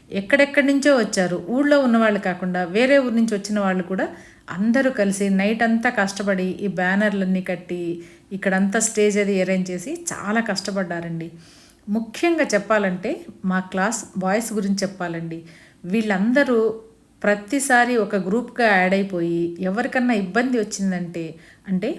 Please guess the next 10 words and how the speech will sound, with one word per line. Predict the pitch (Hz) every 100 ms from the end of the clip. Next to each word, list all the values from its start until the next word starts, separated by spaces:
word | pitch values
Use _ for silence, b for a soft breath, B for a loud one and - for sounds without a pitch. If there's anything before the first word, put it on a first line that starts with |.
| -
మా | 185
గ్రూప్లో | 180 175 220 269 262
ఎవరన్నా | 214 208 202 240 330 -
కొంచెం | 202 196 208 196 202
ఇబ్బంది | 185 254 277
పడుతున్నారంటే | 220 196 214 202 185 175 170 302 - B B B -
వాళ్ళకి | 226 240 226 208 196
ఫైనాన్షియల్‌గా | - 226 269 285 254 226 196 190 339 - -
హెల్ప్ | 220 226
చేస్తుంటారు. | - 196 - 185 175 175 170